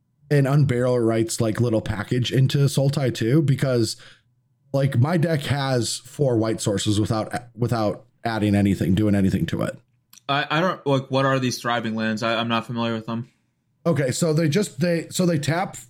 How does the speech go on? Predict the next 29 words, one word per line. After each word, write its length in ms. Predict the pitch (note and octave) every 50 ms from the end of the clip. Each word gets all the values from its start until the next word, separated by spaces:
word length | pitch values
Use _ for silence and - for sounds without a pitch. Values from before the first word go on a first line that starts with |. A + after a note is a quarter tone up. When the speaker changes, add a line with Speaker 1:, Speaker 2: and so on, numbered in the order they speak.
| _ _ -
Speaker 1:
there's 200 | D3 E3 D3 C#3
one 240 | E3+ G#3 C4 C#4 -
for 140 | - A3+ F#3+
each 180 | G3 F#3 -
color, 300 | - C#3+ B2+ B2 A#2+ A#2+
and 180 | B2 - C3 C3
they 80 | C3 B2+
come 160 | C#3+ C#3+ D#3
into 100 | F3+ F3
play 180 | - G3 F#3
tapped, 300 | - - B2 A#2 A#2 -
and 360 | - A#2+ B2 B2 - - - - -
as 180 | C3 C#3+ D3+ C#3+
they 80 | F#3 F3+
come 140 | - F3+ E3+
into 140 | E3 D3
play, 200 | C#3 C#3+ B2+ C3+ C3+
you 120 | B2+ B2
choose 220 | A2+ - C#3 B2 A#2
a 60 | A2
color, 260 | - A#2 A#2+ C3 C3+
and 80 | B2+ B2
it 140 | A2 - - -
also 320 | B2 B2+ B2 - B2+ A2+
can 120 | - A2+
tap 200 | G#2+ A2 G#2+ F2
for 60 | - G2+
that 180 | G2 F#2+ D#2+
mana. 300 | F#2 F#2 E2+ C2 - -